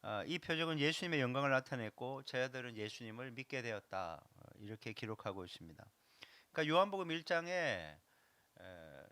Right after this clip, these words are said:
침례 요한의 두 제자가 예수님을 따르고 안드레가 베드로 데리고 왔고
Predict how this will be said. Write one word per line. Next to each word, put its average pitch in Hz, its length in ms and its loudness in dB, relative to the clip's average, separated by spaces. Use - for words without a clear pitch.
침례 196 340 0
요한의 170 280 2
두 147 180 -6
제자가 131 360 0
예수님을 127 420 -4
따르고 104 600 -4
안드레가 135 760 2
베드로 120 300 -4
데리고 110 280 -4
왔고 123 480 -6